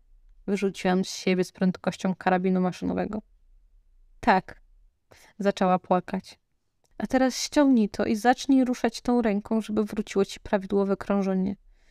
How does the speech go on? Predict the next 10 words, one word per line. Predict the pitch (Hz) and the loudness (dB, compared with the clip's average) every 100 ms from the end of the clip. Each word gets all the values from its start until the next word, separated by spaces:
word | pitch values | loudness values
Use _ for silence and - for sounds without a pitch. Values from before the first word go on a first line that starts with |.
| _ _ - | _ _ -10
W | |
ten | - 247 | -2 0
sposób | - - 240 240 - | 0 0 0 -2 0
mogłaś | 254 240 254 | 2 4 2
się | - 247 | 0 -4
tylko | - - - 240 | -6 -8 -2 -2
okaleczyć | - 262 262 - 220 185 | 0 2 2 2 -2 -2
do | 208 | -4
końca | - 220 - 240 | 0 0 2 0
życia”, | 262 233 - 185 | 0 0 -4 -6